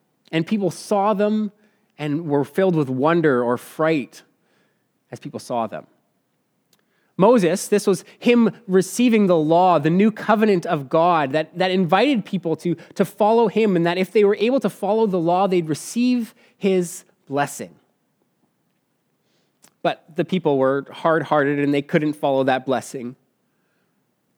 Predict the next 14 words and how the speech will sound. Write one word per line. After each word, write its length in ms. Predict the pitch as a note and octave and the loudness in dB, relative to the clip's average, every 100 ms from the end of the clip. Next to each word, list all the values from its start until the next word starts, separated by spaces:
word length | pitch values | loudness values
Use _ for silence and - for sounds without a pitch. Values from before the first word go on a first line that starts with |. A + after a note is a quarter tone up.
| _ _ - | _ _ -2
And 120 | D#3+ | 2
the 60 | |
law 320 | E3 E3+ F3 F#3 | 4 6 6 4
was 180 | E3 - | 2 0
unable 460 | F#3 F3+ F#3 E3 | -2 2 2 0
to, 160 | D#3+ D3+ | 0 -2
to 260 | - - G3+ | -4 -4 -2
connect 500 | G#3 G3 G3 - - | 2 2 2 -2 -4
people 240 | G3+ E3+ | -2 0
with 200 | E3 C#3 | 0 0
God, 380 | D3+ D#3+ E3 D3 | 2 4 2 0
to 80 | D#3 | -2
help 180 | F3+ | -2
them 160 | F3+ E3+ | 0 -4